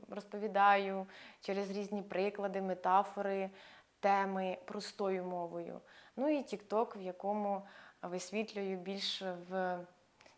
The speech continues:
такій ігровій формі, е, теми серйозні. Закликаю звертати увагу. Тут я буду ділитися більш розширено. Тому дякую вам за увагу і прислухайтесь до себе.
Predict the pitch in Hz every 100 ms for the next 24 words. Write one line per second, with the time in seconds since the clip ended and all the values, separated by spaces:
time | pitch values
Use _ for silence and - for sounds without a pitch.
0 | - 190 - 202 196 - 208 185 202 214
1 | 196 - 202 220 220 196 185 - - -
2 | - - - 175 170 - 190 208 190 185
3 | - 175 170 165 165 160 - _ _ _
4 | _ - 190 196 190 185 196 220 208 175
5 | 165 - 175 175 175 165 165 165 165 -
6 | - 320 277 196 175 180 165 165 190 220
7 | 214 - 170 180 190 - - 170 - -
8 | 170 170 160 165 196 214 214 214 - -
9 | - - 196 220 214 180 185 175 180 175
10 | 175 214 254 240 226 220 - - - -
11 | - - - 190 185 185 180 175 175 -
12 | _ _ _ _ _ - 196 208 233 294
13 | 277 196 180 180 233 247 233 208